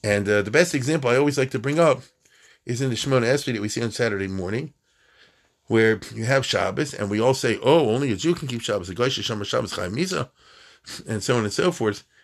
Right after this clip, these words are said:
And yet, what kind of prayer do you say on Saturday morning? "V'lo nasata Hashem Elokeinu l'goyei ha'aratzos,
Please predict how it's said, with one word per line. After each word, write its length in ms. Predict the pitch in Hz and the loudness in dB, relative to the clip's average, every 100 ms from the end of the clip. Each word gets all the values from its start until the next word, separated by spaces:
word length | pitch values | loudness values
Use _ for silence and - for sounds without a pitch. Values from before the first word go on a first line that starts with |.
| _ - | _ -4
And 140 | 135 | 2
yet, 360 | 175 185 156 151 _ _ _ _ - | 4 6 4 0 _ _ _ _ -4
what 260 | 131 165 | 0 0
kind 180 | - 156 | 0 -2
of 60 | 131 | 0
prayer 260 | 165 151 | 2 2
do 80 | 123 | 0
you 80 | 120 | -2
say 160 | 139 | -2
on 80 | 123 | -4
Saturday 320 | 113 127 123 | -2 0 0
morning? 380 | 127 131 98 92 _ _ _ - | 0 0 -2 -8 _ _ _ 0
"V'lo 200 | 175 240 | 4 4
nasata 340 | 202 151 131 | 4 2 2
Hashem 240 | 113 127 | 0 0
Elokeinu 420 | 117 110 127 107 95 | -2 -2 -2 0 0
l'goyei 200 | 101 95 | 0 0
ha'aratzos, 560 | 90 90 - - - | -2 -4 -4 -6 -6